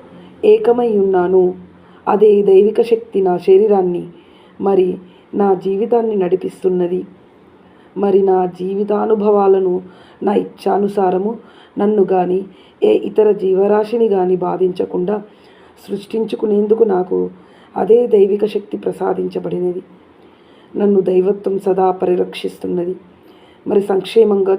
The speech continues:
చూస్తున్నది. యద్భావం తద్భవతి. నా అంతరంగంలోని నా భావనే బహిర్గత జీవితంలో సంభవిస్తున్నది. కావున నాలో భావనను సృష్టిస్తున్న నా యొక్క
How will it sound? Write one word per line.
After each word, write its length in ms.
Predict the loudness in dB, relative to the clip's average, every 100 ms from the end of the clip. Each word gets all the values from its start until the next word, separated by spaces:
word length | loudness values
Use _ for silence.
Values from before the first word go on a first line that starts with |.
| -4
చూస్తున్నది. 560 | -10 -6 -4 -4 -6 -12 -20 _ _ _ -20 _ -2
యద్భావం 720 | -2 -2 -8 -2 0 0 -2
తద్భవతి. 800 | -4 -6 -6 -6 -6 -6 -8 -14 -16 _ _ -20 -20 -6
నా 120 | -2
అంతరంగంలోని 960 | 0 0 0 0 2 0 0 2 2 0
నా 180 | 0 -2
భావనే 540 | -2 -2 -2 -2 -4 -10 -20 -20 -20 -6
బహిర్గత 480 | -2 0 0 0 0
జీవితంలో 640 | 0 -2 -2 -2 0 -2
సంభవిస్తున్నది. 840 | -2 -2 -2 -2 -6 -6 -4 -2 -6 -14 -20 -20 -20 -20 -6
కావున 400 | 0 2 2 -2 -6 -20 -20 -20 -8
నాలో 360 | -2 2 4 2
భావనను 600 | 2 2 2 2 0 -2
సృష్టిస్తున్న 920 | -4 -8 -8 -10 -12 -6 -4 -2 -4 -8 -20 -20 -20 -6
నా 200 | 0 2
యొక్క 600 | 2 0 -4 -6 -6 -16